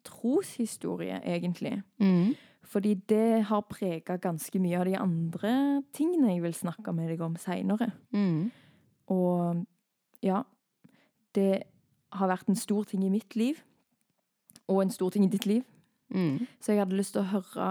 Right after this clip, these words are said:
Speaker 1: litt om, ehm, om det du har opplevd i din tro. Fordi at, som sagt, så har jo du vært misjonær, du har alltid vært kristen.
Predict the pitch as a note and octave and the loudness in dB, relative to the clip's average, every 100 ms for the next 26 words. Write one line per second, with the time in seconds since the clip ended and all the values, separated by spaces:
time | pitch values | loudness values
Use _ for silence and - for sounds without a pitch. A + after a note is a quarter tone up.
0 | - F#3+ F#3+ - F#3+ F#3+ G3 - - - | -2 -4 -6 -4 -2 0 -2 -8 -20 -20
1 | - _ _ _ _ _ - G#3 F#3+ F3+ | -20 _ _ _ _ _ 0 4 4 4
2 | F3 F3 _ _ _ - _ _ _ _ | 2 0 _ _ _ -20 _ _ _ _
3 | _ G3+ G3+ F#3+ F#3+ G3 F3+ G#3 G#3 A3 | _ 2 2 4 2 2 2 2 2 0
4 | - G#3+ F#3+ F#3+ G#3+ G#3 C4 C4+ G3 G#3 | 0 0 0 2 2 2 0 0 0 0
5 | G3 F#3 - G3 G#3+ G#3 G3+ F#3+ F#3+ F#3+ | 0 0 -2 -2 -2 -4 -2 0 0 0
6 | F#3+ F#3 - F#3 F3 F3 F3+ A#3 B3 G3 | 0 -2 -4 -6 -6 -4 -2 0 0 -2
7 | F#3 - G3 G3+ G#3 - A3+ - - A3 | -2 -2 -2 -6 -8 -8 -8 -8 -4 2
8 | B3 | 2